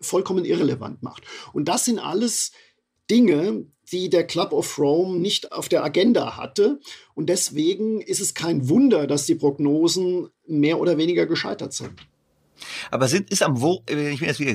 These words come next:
Speaker 2: Laie. Ich meine, ich glaube, es gibt ja die, die ganzen Forderungen nach Kreislaufwirtschaft. Und ich glaube, das leuchtet ja irgendwie auch ein, dass man Dinge recyceln sollte und nicht wegschmeißen sollten. Kann man sich denn so eine Welt vorstellen,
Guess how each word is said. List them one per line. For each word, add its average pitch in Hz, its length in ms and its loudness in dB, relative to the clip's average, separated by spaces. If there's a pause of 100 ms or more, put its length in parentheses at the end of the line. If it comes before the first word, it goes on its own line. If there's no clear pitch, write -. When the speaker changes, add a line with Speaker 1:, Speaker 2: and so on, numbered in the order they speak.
Speaker 2:
Laie. 90 340 4
Ich - 180 -6
meine, 120 180 4
ich 120 100 -4
glaube, 120 260 2
es 113 60 -4
gibt - 180 -6
ja 127 100 2
die, 110 320 -2 (260)
die - 80 -8
ganzen 117 280 0
Forderungen 120 320 2
nach - 120 -4
Kreislaufwirtschaft. 87 960 0
Und 92 60 -6
ich 95 100 -6
glaube, 101 180 2
das 98 120 -6
leuchtet 107 240 2
ja 107 80 4
irgendwie 98 180 0
auch 92 140 2
ein, 92 240 0
dass 110 100 -6
man 98 80 -8
Dinge 98 240 -4
recyceln 90 540 2
sollte 87 300 -2
und 92 60 -4
nicht 78 120 -8
wegschmeißen 64 540 -8
sollten. 55 400 -10 (500)
Kann 120 160 2
man 170 160 4
sich 165 140 -4
denn 151 120 -2
so 139 60 -2
eine 131 160 0
Welt 110 160 2
vorstellen, 139 720 -2